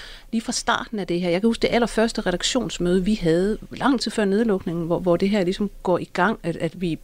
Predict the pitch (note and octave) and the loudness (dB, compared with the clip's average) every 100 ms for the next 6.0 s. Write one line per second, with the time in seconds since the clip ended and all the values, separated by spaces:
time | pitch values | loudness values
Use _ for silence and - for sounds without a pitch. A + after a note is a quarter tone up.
0 | - - G3+ F3+ D#3+ F3 F#3+ - - F3 | -8 0 2 2 2 2 2 0 0 2
1 | G#3+ G#3+ D#3 C#3 D3 F3 D#3+ F3 F3 - | 2 2 0 0 0 -2 -2 -2 -4 -6
2 | - - - G#3 A3+ G#3+ A#3 F#3 - G#3 | -12 -12 0 2 2 2 2 0 0 0
3 | G#3 - - - G#3 G#3+ C#4 A#3+ - A3 | 0 -6 -12 -2 0 4 4 2 0 -2
4 | G#3 - C#4+ A#3+ A#3+ - G3 - - - | -2 -4 0 0 0 0 -2 -2 -12 -10
5 | - A3 E4 G#4+ G#3 E3 C#3+ - - | -4 4 6 6 4 2 -4 -6 -8